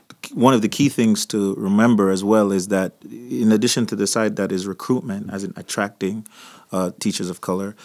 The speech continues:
there's also the element of retention, uh, because there have been a series of, of really consistent efforts over the last decade or so, lots of money put in by different foundations to attract teachers of color.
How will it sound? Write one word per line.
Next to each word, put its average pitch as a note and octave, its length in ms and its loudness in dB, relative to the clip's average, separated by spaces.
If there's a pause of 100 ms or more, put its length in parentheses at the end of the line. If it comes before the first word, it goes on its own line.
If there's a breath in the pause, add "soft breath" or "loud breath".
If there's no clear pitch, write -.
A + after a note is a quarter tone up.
(280 loud breath)
there's G#2 200 4
also A2 300 4
the G2+ 100 0
element G2 360 -2
of F#2 100 -6
retention, F2+ 480 -10 (400)
uh, G2 240 -8
because G#2 300 0
there G2+ 140 0
have F#2 100 -2
been A2+ 260 4
a F#2+ 140 -2
series G#2+ 480 2
of, F2+ 420 -2
of G2 240 -6
really G#2 240 2
consistent G2 560 -6
efforts G2 400 -8
over F#2+ 160 -6
the F#2+ 100 -8
last G2 260 -6
decade F#2 300 -4
or F#2+ 100 -6
so, G2 360 -6 (400 loud breath)
lots G2 180 -6
of F#2 100 -6
money F#2+ 220 -2
put F#2+ 220 -6
in F#2+ 200 -4
by F#2 140 -8
different - 320 -8
foundations G2+ 840 -2 (420 loud breath)
to G2+ 140 2
attract - 420 -6
teachers F#2+ 280 -8
of F#2 140 -12
color. G2 320 -12